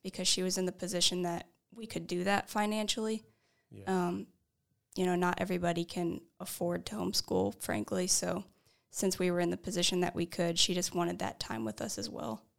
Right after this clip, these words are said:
Speaker 1: So a mix, yeah.
Speaker 2: Okay, cool. Um,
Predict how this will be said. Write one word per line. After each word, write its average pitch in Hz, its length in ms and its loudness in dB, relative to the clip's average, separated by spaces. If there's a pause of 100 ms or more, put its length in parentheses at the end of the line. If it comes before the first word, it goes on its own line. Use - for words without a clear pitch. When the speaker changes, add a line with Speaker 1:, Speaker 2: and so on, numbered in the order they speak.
(420)
Speaker 1:
So - 340 0
a 285 60 4
mix, - 460 2 (160)
yeah. - 200 -8 (580)
Speaker 2:
Okay, 104 300 -4
cool. 107 340 -2 (140)
Um, 117 380 6